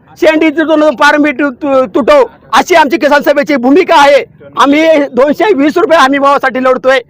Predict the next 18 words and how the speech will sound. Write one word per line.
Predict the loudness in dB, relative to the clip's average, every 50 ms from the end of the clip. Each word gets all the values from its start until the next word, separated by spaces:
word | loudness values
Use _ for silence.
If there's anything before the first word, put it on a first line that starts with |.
| _ _ _ _ _ _ _ _ -4 -2
हिरडा | 0 0 0 2 0 0
खरेदी | 0 0 0 0 0 0 0
केंद्र | -2 -2 -2 0 0 0 -2 -2
तुम्ही | -2 -4 -4 -2
त्वरित | 0 0 0 0 0
सुरू | -2 -2 -2 0 0 0
करा, | 0 0 2 2 2 0 -2 _ _ _ _ _ -2
कारण | 0 0 0 2
इथला | 0 -2 -2 0 0 0 2 2
व्यापारी, | 2 2 2 2 2 2 2 0 -2 -2 -4 _ _ _ _ _ -4
इथला | -4 -2 0 2 2 2 2 2 0 -4 _ -20 -20 _ _ -14 -6 -2
जो | 0 0
काही, | 0 2 0 0 0 -2 -4 -6 -2
अ, | 0 2 2 2 2 2 2 4 4 4 2 2 0 0 -2 -4 -6
प्रशासनासोबत | -4 -2 0 0 2 2 0 -2 0 -2 0 0 0 0
त्यांनी | 0 -2 -2 -4 -2
संगनमत | 0 0 0 0 0 0 2 0 0 0
केलंय | 0 0 2 2 2 0